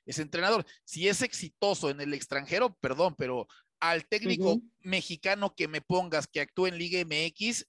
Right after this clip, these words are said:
Speaker 1: le termina ganando Rafa, pero por mucho, ¿no? Si es capaz de demostrar su capacidad también desde, desde el banquillo. O sea, no habría forma alguna, ¿no? De no, de no tenerlo. Es más, a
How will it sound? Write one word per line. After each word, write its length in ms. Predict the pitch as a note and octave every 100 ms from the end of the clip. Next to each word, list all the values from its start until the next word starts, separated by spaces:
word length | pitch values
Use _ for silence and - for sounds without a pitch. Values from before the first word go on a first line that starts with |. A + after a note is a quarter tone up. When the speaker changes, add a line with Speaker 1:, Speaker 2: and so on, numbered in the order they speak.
| _
Speaker 1:
le 200 | C3+ C#3+
termina 420 | - C#3+ D#3 F3+
ganando 460 | D3 C#3+ D#3 E3+ E3
Rafa, 400 | D3+ D#3+ G3 F3
pero 200 | D3 D3+
por 280 | B2+ B2+ D3+
mucho, 280 | G3+ -
¿no? 160 | B2 F3
Si 160 | - C3+
es 120 | -
capaz 260 | E3+ C#3
de 120 | D3 D#3+
demostrar 540 | C3 A#2+ C#3+ C#3+ C#3+ - - - -
su 120 | E3
capacidad 640 | D3 D3+ B2+ C3 D3+ D#3+ -
también 300 | D3+ D#3 D#3
desde, 340 | D#3 C#3 A2 - _
desde 320 | A2 C3 A#2 B2+
el 60 |
banquillo. 420 | A#2 A#2+ A2+ - -
O 80 | -
sea, 240 | A#2+ D3 D3
no 120 | F3+
habría 220 | A#3 A3+
forma 340 | - A#3 A#3+
alguna, 540 | G#3 F#3+ G3+ A3+ G#3+ B3+ - _ _ _
¿no? 200 | D3 G#3
De 140 | F#3
no, 520 | D#3+ E3+ F#3 F#3 F3 D#3+
de 120 | D#3
no 140 | F3
tenerlo. 420 | - F3 F3+ F#3+ F#3+
Es 100 | A3+
más, 160 | B3 - - -
a 100 | -